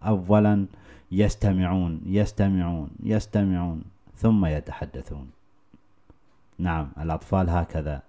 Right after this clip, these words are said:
ومثل ما قالت الأستاذة فاطمة، الاستماع وتعلم بمرح،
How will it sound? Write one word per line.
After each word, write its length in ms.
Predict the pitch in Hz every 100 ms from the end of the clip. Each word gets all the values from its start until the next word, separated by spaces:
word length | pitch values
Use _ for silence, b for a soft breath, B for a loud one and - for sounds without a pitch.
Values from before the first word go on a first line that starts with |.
| _ b b b b _
ومثل 360 | 80 85 95 98
ما 160 | 95 92
قالت 320 | - 92 87
الأستاذة 440 | 87 - 95 90
فاطمة، 580 | 85 92 92 98 101 113 - _
الاستماع 1040 | - 90 76 98 - 95 95 110 120 123 98 - b b b b b -
وتعلم 1500 | 90 104 110 110 - - - 117 98 127 127 127 123 120 120 - _ _ _
بمرح، 880 | 90 113 110 110 98 87 - -